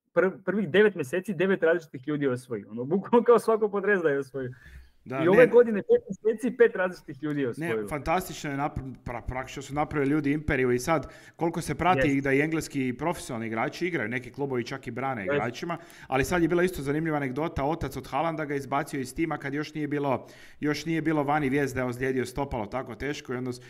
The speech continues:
Speaker 2: i
Speaker 1: Da.
Speaker 2: stvarno se ispostavio, nije igrao nakon toga, evo već skoro nekoliko tjedana, pa ali, ali, ali definitivno zabava i, i razlog za frustraciju nekako isto dosta,
Speaker 1: Jest.
Speaker 2: dosta
Speaker 1: Jest.
Speaker 2: utakmica koliko bude, ali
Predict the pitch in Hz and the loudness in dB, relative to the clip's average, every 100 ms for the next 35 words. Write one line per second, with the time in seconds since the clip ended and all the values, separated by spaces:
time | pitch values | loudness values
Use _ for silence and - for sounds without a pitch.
0 | - 120 135 131 156 151 135 - 143 139 | -14 -6 -4 0 0 0 -4 -6 -8 -6
1 | 139 127 127 123 120 117 107 107 110 104 | -6 -6 -2 0 0 -2 -4 -8 -10 -12
2 | 117 95 95 92 92 - 95 87 - _ | -10 -8 -8 -10 -12 -16 -18 -18 -20 _
3 | - _ - 127 127 113 110 107 123 143 | -20 _ -10 -8 -6 -8 -8 -8 -4 -4
4 | 139 127 123 120 113 117 113 113 113 110 | -4 -6 -8 -4 -4 -4 -4 -4 -4 -6
5 | 123 127 143 170 175 156 135 131 160 165 | -8 -6 -4 -6 -6 -8 -8 -4 -4 -2
6 | 160 156 156 151 - - - _ - 110 | -2 -2 -2 -6 -12 -20 -20 _ -10 -6
7 | 117 151 151 135 139 143 - 147 165 139 | -4 -4 -6 -8 -8 -10 -4 -2 -2 -2
8 | 120 131 135 - 123 131 - 104 123 120 | -2 -2 -4 -6 -4 -4 -6 -8 -6 -8
9 | 110 95 - - - _ - 135 135 127 | -8 -6 -6 -10 -20 _ -8 -6 -6 -6
10 | 127 135 127 117 - 110 127 120 110 120 | -2 -2 -2 -6 -12 -12 -12 -10 -10 -8
11 | 113 107 104 | -8 -8 -8